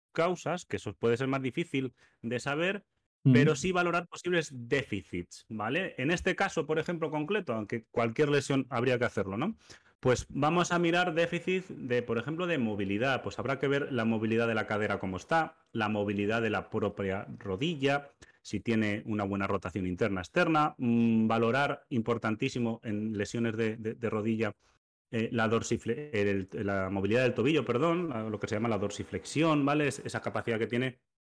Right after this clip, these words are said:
Speaker 1: para hablar así un poco tal, de doblarse el tobillo,
Speaker 2: Ujú.
Speaker 1: valorar si hay un valgo en la ejecución de, de algún ejercicio de sentadilla o de zancada. El valgo es, imaginaos haciendo una sentadilla, pues cuando bajo, la rodilla en vez de ir al frente,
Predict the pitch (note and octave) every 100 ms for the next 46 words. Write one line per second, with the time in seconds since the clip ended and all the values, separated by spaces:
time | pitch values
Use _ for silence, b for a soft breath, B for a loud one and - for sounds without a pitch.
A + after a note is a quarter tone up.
0 | _ - - F2+ G#2 G#2 G#2 G2+ G2+ G2
1 | A#2+ C#3+ G#2 F#2 F#2 A2 A#2 - G2 F#2+
2 | F#2+ - F#2+ F3 D3 D3 D3 b b -
3 | B2+ C3 C#3+ B2 B2 B2 C#3 D3 D3+ C#3+
4 | C#3 C3 B2 C#3 D3+ C#3 A#2+ A#2 A#2+ A#2
5 | A2+ G#2+ G#2+ B2 A2+ A2 G#2 G#2+ A#2+ A2
6 | G#2+ A2 G#2 G#2+ - G#2+ - G2+ G2+ G2
7 | F#2+ F#2+ F#2 F#2+ F#2 F2+ G#2+ C3+ A2 G2+
8 | G#2 G2 E3+ E3 D3+ A#2+ A#2 C3+ - -
9 | D#3 D#3 D#3+ F3 F3 _ _ _ - A2+
10 | A2 B2 C3+ C3+ C3 B2+ B2 C3 D3+ G3+
11 | A3+ A3 A2+ A#2 G#2+ A#2 E3 - A#3 -
12 | B2 A#2 B2+ D3+ G#2+ A#2 C#3+ B2 C3+ C#3+
13 | C3+ F3 G3 G#3+ A3